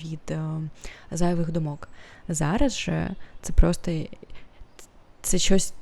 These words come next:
це якась хвороба сиді-, сидить у мене в голові, поселилася через невпевненість, через те, що я ніби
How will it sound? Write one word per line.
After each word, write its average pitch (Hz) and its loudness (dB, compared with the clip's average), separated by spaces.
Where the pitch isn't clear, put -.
це - 10
якась 185 6
хвороба 165 4
сиді-, 151 10
сидить 160 8
у 160 12
мене 147 12
в - 12
голові, 143 10
поселилася 151 10
через - 0
невпевненість, 226 4
через - -2
те, 165 6
що - 12
я 160 10
ніби 160 8